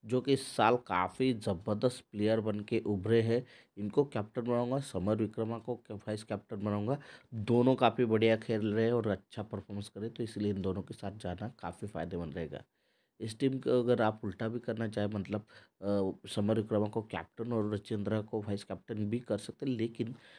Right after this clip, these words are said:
रचिंद्र रविंद्रा के पास गेंदबाजी एक अच्छा ऑप्शन है, तो इसीलिए इनको ही कैप्टन रखना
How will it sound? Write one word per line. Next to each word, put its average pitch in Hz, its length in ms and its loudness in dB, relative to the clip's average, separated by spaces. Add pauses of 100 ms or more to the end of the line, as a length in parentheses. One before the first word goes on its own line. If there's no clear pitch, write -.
(220)
रचिंद्र 135 560 0
रविंद्रा 123 340 2
के 120 140 -6
पास 123 280 -10
गेंदबाजी 113 720 2
एक 113 160 -4
अच्छा 110 320 -4
ऑप्शन 113 300 -4
है, - 480 -8 (100)
तो 113 60 -2
इसीलिए 113 360 6
इनको 107 240 2
ही 113 160 2
कैप्टन 92 420 -4
रखना 147 340 -6